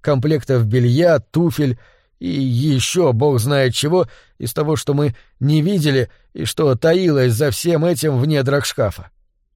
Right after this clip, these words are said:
Потом я спросил у неё, где она брала деньги на всё это. Я имел в виду, что, просматривая банковские выписки по использованию кредитки в конце каждого месяца,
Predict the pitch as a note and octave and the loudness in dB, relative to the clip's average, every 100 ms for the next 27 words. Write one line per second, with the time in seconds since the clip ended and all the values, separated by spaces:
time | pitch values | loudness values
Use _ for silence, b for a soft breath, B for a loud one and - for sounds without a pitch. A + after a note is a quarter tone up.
0 | _ - G3+ A#3 G#3 F#3 - G#3 - A3+ | _ -12 -4 -2 0 0 0 -2 0 0
1 | D#3+ C#3 D3 D3 C3 E3+ E3+ F3+ F3+ F#3 | 2 2 2 0 0 2 4 4 2 4
2 | F#3+ F3+ A3+ A3 F#3+ E3+ D3+ C3 D3+ B2 | 4 2 0 0 2 0 0 0 0 0
3 | G#2 - _ _ _ _ - G#3+ F#3+ D#3+ | -2 -12 _ _ _ _ -12 0 2 4
4 | E3 D3+ C3 D3 F#3+ E3+ b b b - | 4 2 2 2 0 -2 b b b -8
5 | C#3+ B2 C#3+ D#3+ E3+ D3+ D3+ D3 C3+ E3 | -6 0 0 2 0 0 0 2 2 2
6 | D3 C#3 B2 D3 C#3+ E3+ E3+ C#3 - B2+ | 2 -2 -2 -2 0 0 0 -4 -2 -2
7 | C#3+ C3 - D#3+ C3+ C#3 C#3 C#3+ C3+ D#3+ | 0 -2 0 0 2 0 0 0 0 0
8 | D#3 D3+ - B2 D3+ C3+ D3+ C3+ D3 A#2 | 0 -2 -2 -2 -2 0 -2 0 0 2
9 | C3 D3+ G3 D3+ C#3+ D3 B2+ | 0 0 0 -2 -2 -2 -4